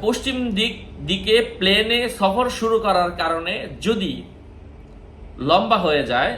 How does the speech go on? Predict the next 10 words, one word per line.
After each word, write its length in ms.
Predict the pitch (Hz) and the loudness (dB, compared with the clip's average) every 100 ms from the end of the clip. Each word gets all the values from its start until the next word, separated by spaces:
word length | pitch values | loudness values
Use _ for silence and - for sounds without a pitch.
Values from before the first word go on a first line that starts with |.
| 139 | -4
যদি 220 | 175 180 | -2 -2
দিন 280 | 143 240 254 | -2 -4 2
লম্বা 320 | 208 196 185 | 2 4 0
হয়ে 260 | 165 143 131 | 0 -2 -2
যায়, 280 | 120 - - | -2 -4 -6
তাহলে 280 | 170 202 226 | -4 -2 -2
সুবে 320 | 214 220 247 | -4 -4 -2
সাদেক 400 | 202 180 226 - | 0 0 0 -4
থেকে 220 | 202 190 | -6 -6
নিয়ে 260 | 175 202 | -6 -6